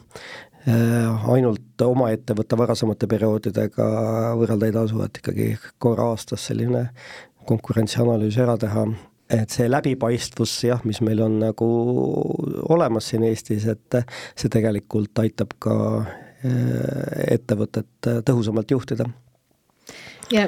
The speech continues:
Speaker 2: ja kõik need nii-öelda olulisemad näitajad on võimalik, äh, arvutada siis välja nende numbrite põhjal, mis on meil kõigi ettevõtete kohta siis avalikud, ehk et majandusaasta aruannetes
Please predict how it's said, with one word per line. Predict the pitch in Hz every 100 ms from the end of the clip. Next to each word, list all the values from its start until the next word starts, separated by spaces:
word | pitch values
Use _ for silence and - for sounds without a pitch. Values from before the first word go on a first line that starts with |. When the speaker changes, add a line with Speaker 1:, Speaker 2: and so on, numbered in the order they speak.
| 202 -
Speaker 2:
ja | 202
kõik | 220 240 208
need | 180
nii-öelda | 190 185 175
olulisemad | 180 220 214 175 170 160 160 190
näitajad | 196 196 156 151
on | 156
võimalik, | 170 175 151 143 143 - -
äh, | 143 143
arvutada | 165 180 165 - 139
siis | 143 151
välja | 175 165 147
nende | 156 160 156 151
numbrite | 160 147 - 175
põhjal, | 247 202 151
mis | 143 -
on | 147 139 143
meil | 143
kõigi | 151 147 143
ettevõtete | 143 139 131 - -
kohta | 127 131 139
siis | 139
avalikud, | 156 147 139 131 120
ehk | 135 -
et | -
majandusaasta | 135 135 139 143 135 143 165
aruannetes | 165 143 139 139 - 139